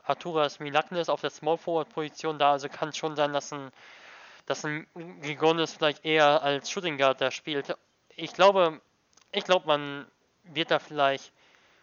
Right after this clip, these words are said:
man wird da vielleicht anders rotieren, keine Ahnung. Also sie haben einen sehr guten Coach. Ich denke, es ist auch so, wenn ein Spieler wie Grigonis oder wie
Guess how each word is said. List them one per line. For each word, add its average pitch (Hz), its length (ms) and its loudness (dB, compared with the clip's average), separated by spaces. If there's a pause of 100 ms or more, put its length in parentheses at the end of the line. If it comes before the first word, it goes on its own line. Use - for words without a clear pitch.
(640)
man 156 180 0
wird 151 140 -4
da 143 60 0
vielleicht - 280 -10
anders 143 300 -2
rotieren, 135 340 -10
keine 131 280 -4
Ahnung. 127 280 -2 (140)
Also 131 180 -8
sie 131 160 -6
haben 131 80 -2
einen 131 60 -12
sehr 131 160 -2
guten 135 240 -18
Coach. - 480 -6 (760)
Ich 135 120 -14
denke, 147 560 2
es 151 180 -6
ist 165 160 -6
auch 147 160 4
so, 156 380 2
wenn 147 200 -2
ein 139 160 -2
Spieler 170 400 2
wie 143 120 -12
Grigonis 143 640 -4
oder 131 200 -8
wie 127 240 -12